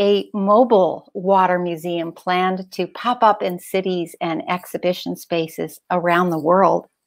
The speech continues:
It's a sort of mobile cathedral of water. Let me share some newly uncovered discoveries about water.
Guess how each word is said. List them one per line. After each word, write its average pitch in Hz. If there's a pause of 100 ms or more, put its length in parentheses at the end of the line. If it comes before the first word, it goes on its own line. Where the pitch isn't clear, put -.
(1120)
It's 220
a 226
sort 226
of 202
mobile 220
cathedral 220
of 190
water. 180 (240)
Let -
me 370
share 277
some 208 (140)
newly 233
uncovered 202 (480)
discoveries 190
about 175
water. 156